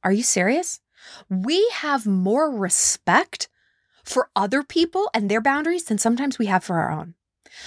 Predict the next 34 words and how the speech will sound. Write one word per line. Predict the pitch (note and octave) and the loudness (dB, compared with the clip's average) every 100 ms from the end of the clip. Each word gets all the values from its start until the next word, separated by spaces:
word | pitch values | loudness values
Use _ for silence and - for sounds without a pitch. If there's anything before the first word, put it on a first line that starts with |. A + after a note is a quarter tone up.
| - - | -14 -2
So | D#4 | 4
I | E4 | 4
think | F#4 A4 | 4 0
the | |
reason | A4 E4+ | 2 2
the | C4+ | 0
Shaligator | - G#3 G3+ G3+ F#3 | 0 0 2 0 0
was | E3+ D3+ | 0 -2
doing | D#3 D#3 | -2 -2
that | G3 A#3 - | 0 0 0
is | G#3 | 0
she | - B3 D#4 | 2 2 -2
felt, | - F#3 D#3+ - - _ _ - - | 0 2 2 -2 -10 _ _ -20 0
like, | G#3+ G#3 - | 2 4 2
inherently | A#3 G3 G#3 A3+ B3+ A#3 | 0 0 -2 -2 0 -2
less | E3+ D3+ F3 - | 2 2 2 2
than | A#3 G3 | 0 2
this | E3 - | 2 0
girl, | E3+ D#3 F3+ - | -2 0 2 2
and | G#3 | 0
she | - G#3+ | 0 0
wanted | F#3+ A3+ C4 | 0 0 0
to | B3 | -2
be | A3 | 0
socially | - F3+ F3+ - F3 D3+ | 2 0 0 -2 -2 -2
included. | D3+ - D#3 - - _ _ _ _ - | -4 -2 -2 -4 -12 _ _ _ _ -4
Now, | B3 C4 | 2 2
social | - - F4 G#4+ A#4+ G4 | 2 0 0 2 0 0
inclusion | C#4+ - A3+ G#3 F3+ | 0 0 0 0 0
needs | D#3+ C#3+ D3+ | -2 -2 -2
are | F3 D#3 | 0 0
weird | D#3 D3+ F3+ B3+ D4 - - - | 0 0 2 0 -2 -14 -20 -2
because | A3+ - C#4+ A3 | 0 2 2 2
we | G3 C#4 D#4 D#4+ | 2 2 2 0